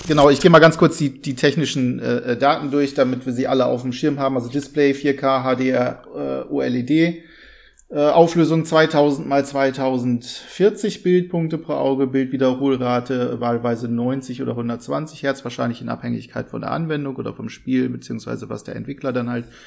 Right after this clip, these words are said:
des, des Spiels jeweils, äh, möglich macht. Linsenabstand ist einstellbar, Sichtfeld soll rund einhundertzehn Grad,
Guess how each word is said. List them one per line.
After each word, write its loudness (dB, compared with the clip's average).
des, -10
des -6
Spiels -2
jeweils, -2
äh, -4
möglich -4
macht. -4
Linsenabstand -2
ist -10
einstellbar, -4
Sichtfeld -2
soll 0
rund -2
einhundertzehn -2
Grad, 0